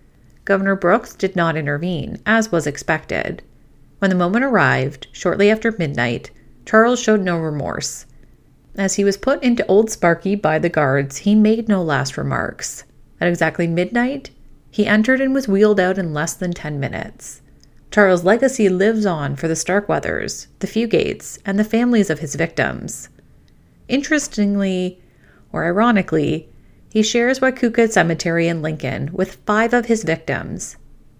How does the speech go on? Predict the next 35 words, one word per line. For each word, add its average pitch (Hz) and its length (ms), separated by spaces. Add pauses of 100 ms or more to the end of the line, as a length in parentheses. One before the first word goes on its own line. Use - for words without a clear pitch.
as 190 120
his 208 160
final 190 320
resting 139 400
place. - 500 (640)
Unlike 208 300
her 285 80
partner 185 400
in 180 60
crime, 165 460
Carol's 294 360
story 254 320
took 269 240
unexpected 220 560
turns 247 420
through 185 200
the 180 100
legal 185 280
system 156 640
and 220 240
beyond. 156 600 (540)
Throughout 233 300
her 247 100
trial, 208 380
she 214 180
maintained 214 540
a 214 60
harrowing 202 520
narrative, 160 640
insisting 262 640
that 262 160
she 220 200
was 214 460
Charles's 180 520
hostage, - 720